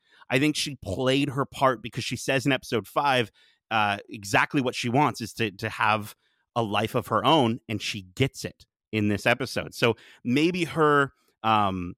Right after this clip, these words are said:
sort of hiding away from Loki was delaying the inevitable of what to, what was to come. Like, she, she knew something was, you know, possibly, uh, she wouldn't be able to be with Loki. Maybe she knew that much,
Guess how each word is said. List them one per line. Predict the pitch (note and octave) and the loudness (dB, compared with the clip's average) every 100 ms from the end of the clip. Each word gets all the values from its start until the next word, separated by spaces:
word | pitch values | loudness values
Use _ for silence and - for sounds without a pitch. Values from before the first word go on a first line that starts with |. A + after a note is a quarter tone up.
| _ | _
sort | - B2+ | -2 0
of | G#2+ - _ _ | 0 -2 _ _
hiding | - C#3+ D3+ D3+ | -2 2 4 4
away | C3+ A#2+ C3 | 4 2 2
from | C#3+ A#2+ | 2 2
Loki | G#2 G#2+ C#3+ | 2 2 0
was | B2 G#2+ | -2 -2
delaying | A2 G#2+ G2+ A2 A#2 | -2 -4 -2 -2 0
the | A2 A2 | 0 0
inevitable | G#2 G2+ A2+ G#2+ G#2 | 2 2 2 2 2
of | F#2+ F#2+ | -2 0
what | G#2 - | -2 -2
to, | A2+ - - | -8 -10 -8
what | G#2 G2+ | -6 -4
was | G2 | -6
to | - | -10
come. | - A2+ C3+ D3+ | -2 2 4 2
Like, | G#2 | 0
she, | - G#2+ - - | -4 -8 -14 -12
she | - A#2+ | -4 2
knew | C#3 | 4
something | D3+ D#3 C3+ A#2+ G2 _ _ _ | 4 2 2 0 -2 _ _ _
was, | D3 D3 A2 A2 - _ - | -2 -2 -2 -10 -20 _ -8
you | C3 | -4
know, | G#2 | -4
possibly, | - C#3+ C3+ A#2+ A#2 A2 | -2 -2 -2 -4 -8 -8
uh, | A2+ A2 - | -12 -12 -10
she | - | -2
wouldn't | D3+ D#3+ | 0 2
be | D#3 | 0
able | C3+ | -2
to | |
be | A2+ D3 | -4 -2
with | D#3 D#3 | -2 0
Loki. | C#3+ D3+ D3 | 2 2 2
Maybe | C#3+ D3 | 2 0
she | D3 C#3 | -2 0
knew | B2+ C#3 | 0 0
that | A2+ A#2 D3+ | 2 0 2
much, | D#3 G3 - | 0 0 -8